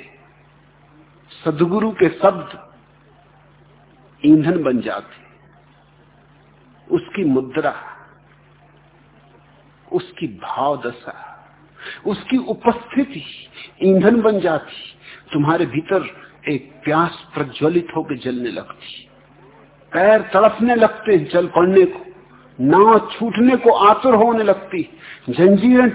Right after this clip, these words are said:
टूटने लगती हैं अपने से। दूसरे किनारे की अहिर्निश पुकार आने लगती कि आओ, जाना ही होगा।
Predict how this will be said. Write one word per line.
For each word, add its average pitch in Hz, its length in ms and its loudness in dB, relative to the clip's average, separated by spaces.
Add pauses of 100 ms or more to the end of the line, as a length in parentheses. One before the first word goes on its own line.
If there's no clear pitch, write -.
टूटने 277 420 4
लगती 269 420 4
हैं 220 140 -2
अपने 208 340 0
से। - 300 -6 (1900)
दूसरे 247 440 2 (160)
किनारे 202 420 6
की - 240 -14 (720)
अहिर्निश 202 580 0 (140)
पुकार 185 380 2
आने 180 260 2
लगती - 340 -8 (460)
कि - 80 -8
आओ, 170 340 6 (3500)
जाना 226 500 4
ही 285 220 8
होगा। 208 360 2